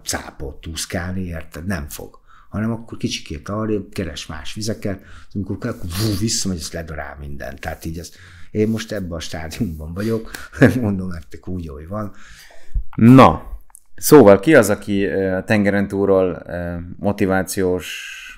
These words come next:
Speaker 2: kvázi előjáróként, vagy, vagy inspirációval hatott rád, vagy valamiféle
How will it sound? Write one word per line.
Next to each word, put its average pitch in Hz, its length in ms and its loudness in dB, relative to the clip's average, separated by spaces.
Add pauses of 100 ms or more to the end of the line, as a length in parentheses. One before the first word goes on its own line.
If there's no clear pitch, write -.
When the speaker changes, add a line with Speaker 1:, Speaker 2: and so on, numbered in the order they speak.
(800)
Speaker 2:
kvázi 85 400 -4
előjáróként, 92 880 -2
vagy, 82 220 -6
vagy 87 160 -6
inspirációval 85 1400 -6
hatott 87 360 -10
rád, 85 360 -6 (340)
vagy 87 140 -4
valamiféle 90 720 -2